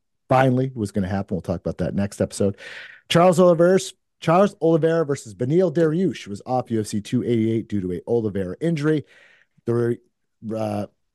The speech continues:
cause of death for Stephan Bonnar was due to a fentanyl overdose. That was revealed. Mark Coleman and Til-,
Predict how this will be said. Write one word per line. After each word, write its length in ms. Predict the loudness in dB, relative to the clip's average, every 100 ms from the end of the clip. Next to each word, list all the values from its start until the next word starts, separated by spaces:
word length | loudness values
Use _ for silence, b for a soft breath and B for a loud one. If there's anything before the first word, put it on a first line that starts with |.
| -12 -12 -12 -20 -10
cause 320 | 0 0 0
of 100 | -2
death 300 | 0 0 -2 _ _
for 140 | -8 -2
Stephan 320 | 0 0 0
Bonnar 360 | 0 0 0 -4
was 220 | -10 -6
due 160 | -2
to 160 | -2 -2
a 80 | -6
fentanyl 480 | -2 -2 0 0 2
overdose. 480 | 0 0 0 0
That 160 | -2 -6
was 160 | -6 -6
revealed. 400 | -2 0 0 -4 _ _ _ _ _ _ _
Mark 320 | -2 0 0
Coleman 400 | 2 2 4 2
and 120 | 0
Til-, 260 | -2 -2 -2